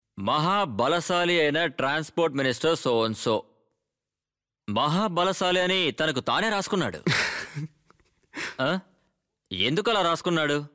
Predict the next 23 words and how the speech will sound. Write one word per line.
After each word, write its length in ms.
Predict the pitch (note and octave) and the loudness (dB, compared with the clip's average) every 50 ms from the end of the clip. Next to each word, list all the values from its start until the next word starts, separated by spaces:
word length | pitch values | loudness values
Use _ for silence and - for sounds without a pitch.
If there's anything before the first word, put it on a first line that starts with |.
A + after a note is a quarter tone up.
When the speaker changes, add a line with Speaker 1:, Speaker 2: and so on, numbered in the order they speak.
| - | -10
Speaker 1:
దీనివల్ల 460 | G#2+ A2 C3 D#3 E3 E3 D#3 E3+ F3+ G3 | -4 -2 0 0 0 0 2 2 2 2
అతని 280 | F#3+ D#3 - C#3+ C#3 | 0 0 0 -2 -2
గౌరవం 400 | A#2 C3 C#3 D3 D3 C#3+ E3 F#3+ - - | 0 2 2 2 2 2 2 0 -2 0
పెరిగిందట. 480 | C3 B2 C#3+ D3 E3 D3 A#2+ G#2+ - D#2+ | -2 0 0 0 0 0 0 -2 -2 -4
Speaker 2:
పెరిగిపోయింది. 680 | C#2+ - E3 D#3 D3+ D3 C#3+ A#2+ A#2+ G#2 F#2+ F#2 F#2+ B2 | -4 0 2 2 2 2 2 2 2 2 2 0 -2 0
Speaker 1:
అవును, 240 | C#3 F#3 A3+ A3 D3 | 0 0 0 0 0
పెరిగిపోయింది. 640 | - C3 D3+ D3+ D3+ D3 C3 G#2 F#2 F2 F2 - _ _ _ _ _ _ _ - - | 0 0 0 0 0 0 -2 -4 -6 -6 -12 -18 _ _ _ _ _ _ _ -4 -2
చెప్పాలంటే 600 | D#3+ E3+ - - A3+ A3 A3 G#3 F3+ G3+ G#3 G#3 | -2 -2 0 0 0 0 0 0 0 2 2 2
ఈ 160 | F#3 C#3 C#3+ | 2 2 2
రాజకీయం 460 | B2+ C3+ C#3+ D#3+ D#3+ F3 - F#3 F3 E3 | 2 2 2 2 0 0 0 0 0 2
అనేది 240 | E3 D#3+ D#3 D3+ | 0 0 2 2
ఎలా 300 | E3+ D#3 A#2+ B2 C#3+ E3 | 2 2 2 2 2 2
మారిపోయిందంటే 920 | E3 C#3+ C3+ C#3+ C#3 - C#3 C3+ B2+ A#2+ G#2+ B2+ A#2+ A2+ G2+ D#2 - G2 - _ _ _ _ _ _ _ _ _ _ _ - G#2+ A#2+ | 2 2 0 0 0 0 0 0 0 0 2 2 2 2 2 0 -4 -10 -20 _ _ _ _ _ _ _ _ _ _ _ -6 -2 -2
గంగా 240 | B2 C3 C3+ D#3 D#3 | 0 2 2 2 0
నదిలా 280 | C#3 A#2 A2 A#2 C3 | 0 0 0 0 0
మారిపోయింది. 560 | C3 A2 G2 F#2+ - - F2+ F2+ F2+ - - _ _ _ _ _ - | 2 0 0 -2 -4 -8 -10 -12 -12 -16 -20 _ _ _ _ _ -2
మీరందులో 680 | A#2+ C#3 D#3+ D#3 D#3 D3 D3+ D3 D3+ D3+ D3 C#3 B2 G#2+ | 0 2 2 2 2 2 2 2 4 4 4 4 4 2
ఒక్కసారి 580 | F2 D#2 G#2 A#2+ - D3+ C#3+ - F3+ F3+ F#3 | 2 0 0 -2 0 -2 -2 -2 0 0 0
మునిగితే 360 | D3+ D3 C#3+ C#3 C#3 C#3 D3 - - | 0 0 0 0 0 0 -2 0 0
చాలు, 240 | A2 G2+ F2+ D#2+ - _ _ _ _ _ _ - | 0 0 0 -2 -6 _ _ _ _ _ _ -4
మీ 140 | A2+ B2 C3+ | -2 -2 -2
పాపాలన్నీ 640 | - - A#2 A#2 C#3 - - E3+ D#3+ D#3 D#3 D#3+ D3+ | -2 0 0 0 0 0 0 0 0 0 0 0 -2
పటాపంచలైపోతాయి. 1080 | - - B2+ A#2+ D#3 D3+ - C3+ A#2+ - A#2 G#2+ G#2 F2+ G2+ F#2+ - F2+ F2+ E2 - | 0 -2 -2 0 0 -2 -2 -4 -4 -2 -2 -2 -2 -2 -2 -4 -4 -6 -8 -8 -10